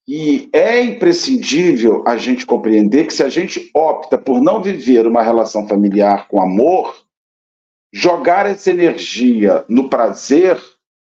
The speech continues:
e não construir com essa energia, ela vai nos consumir. Ela vai nos consumir. Quantas pessoas a gente vê, às vezes, nos noticiários, as moças, as prostituições,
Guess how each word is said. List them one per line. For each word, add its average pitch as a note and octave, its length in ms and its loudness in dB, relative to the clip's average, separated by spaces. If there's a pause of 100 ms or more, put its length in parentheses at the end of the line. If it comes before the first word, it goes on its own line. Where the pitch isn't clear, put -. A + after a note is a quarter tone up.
(100)
e B2+ 60 -4
não F#3+ 220 2
construir E3 720 0
com A2 80 0
essa G#2 160 0
energia, G#2+ 680 2 (400)
ela D3+ 140 0
vai D#3+ 140 0
nos - 180 -8
consumir. D#3+ 960 0 (1200)
Ela C#3+ 240 2
vai C3+ 280 0
nos E3 180 -8
consumir. D3 800 0 (600)
Quantas - 380 0
pessoas F3 540 2
a D3+ 80 2
gente E3 240 2
vê, E3 160 4
às C#3 140 0
vezes, C#3 220 0
nos B2+ 140 -4
noticiários, B2+ 800 0
as A2+ 160 -6
moças, A2+ 420 0
as G2+ 100 -8
prostituições, B2 1080 -4